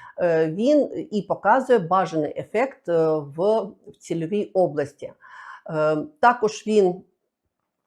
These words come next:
пропонує однакову ефективність, ще раз повторю, з порівнянні з бета-гістином, домінгідродинатом і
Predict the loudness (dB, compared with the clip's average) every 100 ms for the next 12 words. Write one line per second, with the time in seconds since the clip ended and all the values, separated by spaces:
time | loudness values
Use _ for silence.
0 | _ _ -2 2 2 4 2 2 2 2
1 | 2 0 -6 -6 -12 _ -2 0 -2 -2
2 | -2 -2 -12 -8 -6 -4 -6 -6 0 2
3 | 2 -2 -6 -4 -2 0 0 0 -4 -6
4 | -10 -4 -4 -4 -8 -8 -4 -2 -2 -2
5 | -2 -4 -4 -4 -4 -4 -2 -2 -4 -8
6 | -8 -10